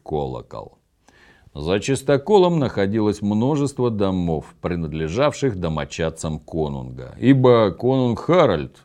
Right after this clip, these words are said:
жил гораздо более пышно, чем его отец, выставляя свои богатства на показ. Он расширил и без того огромный пиршественный зал конунга Горма,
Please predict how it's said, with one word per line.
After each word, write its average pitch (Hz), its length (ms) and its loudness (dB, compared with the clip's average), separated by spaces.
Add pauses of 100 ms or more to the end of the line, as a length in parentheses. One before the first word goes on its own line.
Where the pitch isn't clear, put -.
(120)
жил 92 240 0
гораздо 110 480 2
более 135 460 6
пышно, 76 760 -2
чем 85 200 -4
его 90 320 2
отец, 92 500 -4 (300)
выставляя 127 760 2
свои 85 260 -2
богатства 78 640 -2
на 78 220 -2
показ. 71 720 -10 (720)
Он 120 240 4
расширил 151 640 4
и 139 240 4
без 117 300 2
того 139 480 4
огромный 127 720 4
пиршественный 104 840 0
зал 110 380 2
конунга 87 640 0
Горма, 80 720 -2